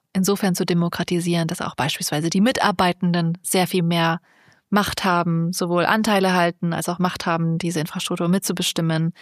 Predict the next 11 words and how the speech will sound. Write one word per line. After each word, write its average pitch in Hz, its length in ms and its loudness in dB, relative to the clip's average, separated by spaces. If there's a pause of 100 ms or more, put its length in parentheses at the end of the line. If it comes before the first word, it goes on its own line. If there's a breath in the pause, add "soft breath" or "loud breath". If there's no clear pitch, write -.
(320 loud breath)
dass - 180 0
es 180 200 0
sehr 185 140 2
viel 190 180 2
mehr 175 180 2
Regeln 208 360 4
gibt, 180 300 -2
Protocols, 165 880 -2
die 170 180 -2
halt 156 160 -2
eben 156 400 -4